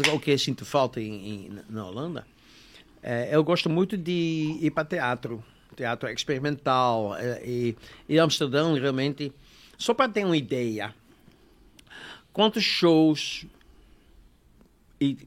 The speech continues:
peças de teatro, cultura brasileiro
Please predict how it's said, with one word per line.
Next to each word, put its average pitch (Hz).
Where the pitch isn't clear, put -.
peças 170
de 151
teatro, 113
cultura 202
brasileiro 127